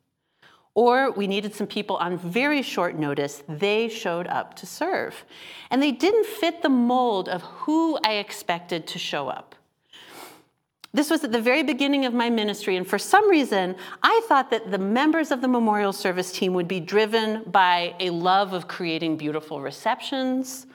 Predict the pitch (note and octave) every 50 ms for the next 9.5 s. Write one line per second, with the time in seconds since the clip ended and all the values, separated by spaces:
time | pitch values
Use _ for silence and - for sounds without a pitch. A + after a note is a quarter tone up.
0 | - - - - - - - - - - _ - G3 G3 G3 F#3+ F#3 F3+ F#3 -
1 | - - - - - - F#3+ E3+ F#3+ F#3+ E3+ G3+ F#3+ G3 G#3+ A3 A3 A3 - G#3+
2 | F3+ - - G#3+ G3+ G3 F#3 F3+ - - - F#3+ F3+ F#3 - F#3+ F3 F3 - -
3 | - G3+ G#3 A3 A#3 A3+ A3+ - - F3 F3 F3 D#3+ E3 D#3+ - F3 D#3 D#3+ D#3
4 | G3+ G3+ - A#3 G#3 G3+ F#3+ F3 - - - E3 F3+ G#3 G#3 - - - G3 E3+
5 | D#3+ E3 - - D#3 D3 C#3+ D3+ E3 F#3 G3 A#3 B3+ D4+ E4 - - - - -
6 | - - - _ - G#3 A#3+ A#3 - - - - _ _ _ _ _ _ _ _
7 | - G3+ F#3+ G3+ G#3 G#3 - G3+ G#3 F#3+ F3+ F3 F#3 E3+ F3 F3 F3 - F3 E3
8 | F#3+ F#3 - F3 F3 F3 - B2+ A#2 A#2+ C3 E3 A3+ C#4+ D#4+ - - - - -
9 | E3+ - - C#3+ B2 B2 C3 D3+ A3 D#4+